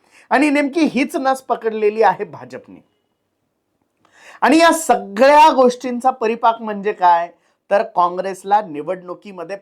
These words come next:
प्रचंड मोठ्या प्रमाणामध्ये हानी होते आणि भाजप मात्र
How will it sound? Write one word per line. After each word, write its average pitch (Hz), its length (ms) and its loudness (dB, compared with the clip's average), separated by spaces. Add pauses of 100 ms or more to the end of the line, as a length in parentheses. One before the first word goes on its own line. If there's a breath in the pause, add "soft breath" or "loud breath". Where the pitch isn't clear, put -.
(120)
प्रचंड 294 880 -6
मोठ्या 247 420 0
प्रमाणामध्ये 196 600 -6
हानी 165 260 -14
होते 196 320 -18 (1300)
आणि 165 320 -2 (180)
भाजप 190 460 -2
मात्र 123 380 -8